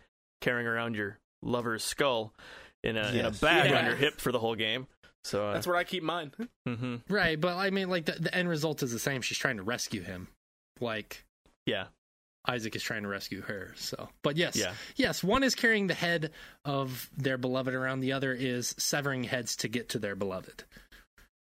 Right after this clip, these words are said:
Speaker 1: Mm-hmm.
Speaker 2: Yeah. Well, and I think that's an interesting answer as a good wrap up here because
Speaker 3: Mostly
Speaker 2: it's
Speaker 3: legs.
Speaker 2: how, how games are gonna use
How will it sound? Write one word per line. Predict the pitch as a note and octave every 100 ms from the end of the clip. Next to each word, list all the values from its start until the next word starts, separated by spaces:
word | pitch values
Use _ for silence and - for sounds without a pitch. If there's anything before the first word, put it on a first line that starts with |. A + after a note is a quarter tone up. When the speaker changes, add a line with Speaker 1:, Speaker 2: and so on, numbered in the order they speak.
| _
Speaker 1:
Mm-hmm. | B2+ C3 A2 F#2 - _ _ -
Speaker 2:
Yeah. | C#3 G2 - _
Well, | G#3+ A#3
and | B3+
I | C4
think | D#4
that's | B3 A3+
an |
interesting | G#3 F3+ F3+ E3+
answer | D#3+ D#3+ D#3+
as | C#3+ C#3
a | C3+
good | C#3 B2+
wrap | C3 C3
up | B2
here | C3 B2+
because | A#2+ C#3 C3
Speaker 3:
Mostly | C3 F3
Speaker 2:
it's | C3+
Speaker 3:
legs. | B2 B2 - - _ - _ - -
Speaker 2:
how, | D#3+ F3+ F3 D#3+
how | - F#3 F#3+ F3+
games | E3 E3 E3+ D3
are | C#3+
gonna | C3+ C3
use | C3 C#3+ C#3+